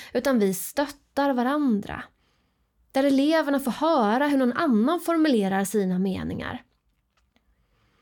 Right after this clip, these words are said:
Eleverna blir ett stöd för varann.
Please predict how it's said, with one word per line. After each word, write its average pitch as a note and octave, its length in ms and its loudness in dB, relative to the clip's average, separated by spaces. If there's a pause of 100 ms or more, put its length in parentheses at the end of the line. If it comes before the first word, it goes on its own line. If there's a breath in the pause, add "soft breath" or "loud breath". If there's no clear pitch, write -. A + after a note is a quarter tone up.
(1200)
Eleverna D4 560 2
blir G#3+ 240 2
ett G#3+ 120 -4
stöd G3 460 -4
för G3 260 -6
varann. G#3+ 320 -10